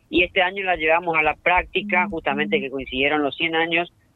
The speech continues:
en hacer un, un documental, un pequeño documental en, en homenaje, ¿no? Que cuenta con, con fotos, con material inédito y con, con entrevistas, con testimonios de personas que, que tuvieron la suerte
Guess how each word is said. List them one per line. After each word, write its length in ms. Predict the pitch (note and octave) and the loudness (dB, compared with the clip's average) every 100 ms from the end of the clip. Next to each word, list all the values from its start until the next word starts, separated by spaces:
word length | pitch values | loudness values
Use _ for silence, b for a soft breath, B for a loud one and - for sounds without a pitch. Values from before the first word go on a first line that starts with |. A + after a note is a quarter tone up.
| - | -6
en 120 | A3 | 0
hacer 340 | A3 - A3 G#3+ | 0 2 0 2
un, 560 | G#3+ G3+ F3+ E3 D3 - | -2 -6 -8 -8 -10 -6
un 180 | D#3+ E3 | -4 2
documental, 720 | D#3+ - C#3+ C#3 C3+ B3+ A3+ | 2 2 -2 0 0 0 -2
un 140 | F3+ | -4
pequeño 400 | D#3 D3+ F#3+ F#3+ | -2 0 -2 0
documental 580 | E3 D3+ C#3+ C3 E3 F3 | -2 0 -4 0 -2 -2
en, 320 | D#3 C#3 B2+ | -6 -6 -8
en 160 | B2+ B2+ | -4 -2
homenaje, 540 | B2+ D#3 B3+ A3 C3+ | 0 2 2 0 -2
¿no? 220 | C3+ E3+ - b b _ | 0 -2 -4 b b _
Que 140 | C3 | -4
cuenta 420 | - D3 D#3+ D#3 D3 | 2 2 2 -2 0
con, 800 | C#3+ C#3 C3 B2 A#2 A2+ A2+ | 4 6 6 4 -2 -10 -12
con 240 | G#2+ B2 A#2 | -6 -4 -4
fotos, 580 | - F3+ F3+ F3 D#3 C3 | 2 4 6 2 0 -2
con 140 | C3 | -2
material 400 | C3 B2 C3+ D3 | 0 2 2 2
inédito 680 | C#3+ D#3+ E3+ F3 - F3+ F3+ b b _ | 0 2 2 0 4 2 2 b b _
y 140 | F#3+ F#3 | -6 2
con, 460 | G3 F#3+ F#3 F3 | 6 6 4 -2
con 180 | E3+ F3+ | 2 2
entrevistas, 600 | F3+ F3 G3 C4 B3 F#3+ | 2 4 6 6 4 2
con 160 | F3 D#3+ | 0 -4
testimonios 540 | D3+ D#3 F3+ G3 G3 | -4 0 2 4 4
de 100 | D#3 | 4
personas 500 | - A#2 E3 F#3 E3 | 2 2 2 4 0
que, 380 | - C3+ B2 A2 G2+ | 2 2 2 -2 -10
que 100 | - | -10
tuvieron 320 | A#2 B2+ D3+ D3+ | -4 2 4 4
la 100 | B2 | 2
suerte 360 | D3 D#3+ - | 2 2 4